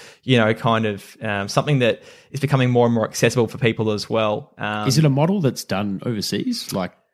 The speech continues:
Speaker 1: Look, to the best of our
Speaker 2: do
Speaker 1: knowledge, we,
Speaker 2: homies
Speaker 1: we,
Speaker 2: exist overseas?
Speaker 1: we, uh, I, I think there are initiatives, uh, that, that, that I've seen, um, none that are exactly homie as such, but for instance, when I got off the plane to L A for the first time, I saw there was Homeboy Industries, which essentially works with people who are exiting sort of, um,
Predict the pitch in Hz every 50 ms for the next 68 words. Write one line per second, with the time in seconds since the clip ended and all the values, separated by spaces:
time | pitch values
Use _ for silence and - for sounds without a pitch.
0 | _ _ _ - 180 147 - 202 190 202 202 214 214 180 160 147 143 151 151 147
1 | 147 135 123 110 95 92 139 143 - 151 147 143 139 135 190 202 196 175 175 151
2 | 170 156 151 151 147 - 135 139 135 135 - - 139 - - 151 117 139 147 175
3 | 185 - 214 208 190 151 131 123 - - 127 123 120 110 - - - 117 123 117
4 | 113 113 - 123 123 117 120 - 120 120 113 110 - - - 117 110 110 110 110
5 | 110 110 120 117 107 101 104 107 107 110 - - - 135 131 139 147 143 139 131
6 | 123 - - - 95 87 92 95 98 117 107 110 117 110 110 - 123 117 113 113
7 | - 127 120 120 113 113 113 113 113 - - 117 123 123 143 - 113 - - 123
8 | 123 117 - - 117 113 - - - 117 117 110 113 110 107 - 98 - - 110
9 | 110 110 107 107 - 107 107 107 110 - - - - 113 110 107 - - - 110
10 | 107 107 107 110 107 - - 107 113 113 147 147 - 123 120 120 113 107 104 104
11 | 107 107 - - - 107 107 113 110 - - - - - 135 127 127 - - 123
12 | 113 110 113 117 - - - - - 104 107 107 107 131 101 104 - - - -
13 | 101 104 107 - - 104 104 98 - - - 98 95 95 - - 104 110 113